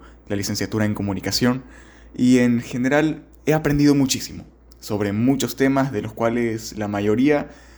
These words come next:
ya los he compartido con ustedes aquí en Positivo Más Infinito y también en las redes sociales. Y de este año, la verdad, me llevo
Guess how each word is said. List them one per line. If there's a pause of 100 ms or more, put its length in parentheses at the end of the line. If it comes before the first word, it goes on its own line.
(140)
ya
los
he
compartido
con
ustedes
aquí
en
Positivo
Más
Infinito
y
también (360)
en
las
redes
sociales. (800)
Y
de
este
año,
la
verdad,
me
llevo